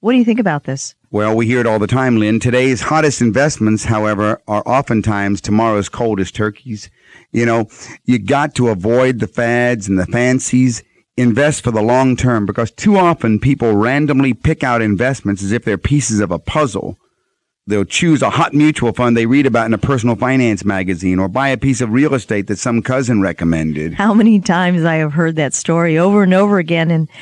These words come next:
Speaker 1: the problem is that people don't know where the pieces go because they don't have their whole investment pi-, uh, picture in front of them. And quite possibly the pieces belong to different puzzles. So therefore,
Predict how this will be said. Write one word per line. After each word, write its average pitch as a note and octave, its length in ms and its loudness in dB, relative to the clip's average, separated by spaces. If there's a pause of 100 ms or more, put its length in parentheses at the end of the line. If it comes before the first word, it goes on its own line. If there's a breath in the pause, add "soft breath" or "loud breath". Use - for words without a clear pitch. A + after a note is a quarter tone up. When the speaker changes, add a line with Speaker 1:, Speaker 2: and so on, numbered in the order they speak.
(240 loud breath)
Speaker 1:
the F3+ 80 -4
problem E4 480 2
is F3+ 160 0
that E3+ 180 -2
people A#3 320 0
don't G#3 380 0
know F3 320 4
where F3 240 0
the F#3+ 80 0
pieces G3 400 0
go A#3+ 240 0
because G3+ 260 0
they F#3 100 2
don't G3 220 0
have F#3+ 540 0 (320 loud breath)
their G3+ 160 4
whole F#3+ 400 2
investment G#3 600 0
pi-, G3 220 0
uh, D#3 220 -2
picture G3 380 0
in F#3+ 120 2
front C#4+ 240 0
of C#4 80 0
them. D3 240 0 (420 loud breath)
And G3+ 220 2
quite D#4+ 400 0
possibly A3+ 600 0
the F3 100 0
pieces A3+ 460 2
belong F3 420 2
to G3 100 0
different D#3+ 380 -2
puzzles. D#3+ 520 -2 (360 loud breath)
So F#3+ 320 2
therefore, G3 680 2